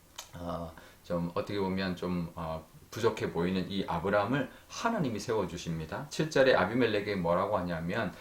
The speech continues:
"그가 선지자다. 아, 그가 너를 위해 기도하지 않-, 기도할 것이고, 그러면 네가 살 것이다. 그 만약에 네가 사라를 돌려보내지 않으면 너는, 어, 죽고, 죽게 될 것이고, 너에 속한 모든 자들이 다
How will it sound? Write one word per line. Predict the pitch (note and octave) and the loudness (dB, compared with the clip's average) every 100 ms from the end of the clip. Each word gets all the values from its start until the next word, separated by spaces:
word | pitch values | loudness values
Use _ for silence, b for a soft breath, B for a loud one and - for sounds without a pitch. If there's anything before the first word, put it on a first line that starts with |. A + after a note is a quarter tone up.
| B B B | B B B
"그가 | A#2+ A#2+ | 6 6
선지자다. | A#2 C3+ D3 - D#2+ E2+ F2+ F#2 - - - | 6 4 0 2 0 4 6 6 2 -12 -6
아, | F2 F2 - | -2 -2 0
그가 | D3 E3 | 6 8
너를 | A2 A#2+ A#2 | 8 6 4
위해 | G2+ F#2+ | 2 0
기도하지 | - - G#2+ F#2+ G2+ | -2 0 2 2 2
않-, | D#2+ - | 0 -4
기도할 | - - G#2 F#2+ | -8 2 2 2
것이고, | F2 - F2+ C#3+ F#3+ B B - | -2 -4 0 0 0 B B -4
그러면 | - C#3 D3+ G#2+ | 4 4 4 2
네가 | F2+ F#2+ | 0 -2
살 | F#2+ E2+ | -4 -6
것이다. | - - - - - - | -6 -8 -10 -14 -12 -2
그 | |
만약에 | A#2+ G2 A#2 B2+ B2 B2 | 6 6 8 8 8 4
네가 | G#2 F2+ G#2 A2+ A#2+ | 4 2 6 6 4
사라를 | - G2+ G#2 G2 | 2 4 4 2
돌려보내지 | F#2+ F#2+ F2 E2 F2 | -2 -4 -4 -4 -4
않으면 | D#2+ E2+ F#2+ F2+ | -4 -4 -4 0
너는, | F2 A2 A#2+ B B B - | 0 2 0 B B B -4
어, | E2 D#2+ D#2 - | -2 -2 -4 -8
죽고, | - - - F2+ - | -10 -8 -4 -4 -4
죽게 | - - F2+ | -14 -8 -6
될 | D#2+ | -6
것이고, | - D#2+ F2 | -8 -8 -6
너에 | F2 F#2 F2 | -4 -2 -4
속한 | F2+ - F2 | -6 -4 0
모든 | F#2 G2+ G#2+ | 0 -2 -2
자들이 | E2+ E2 E2 | -4 -4 -6
다 | D2+ F#2+ | -6 -6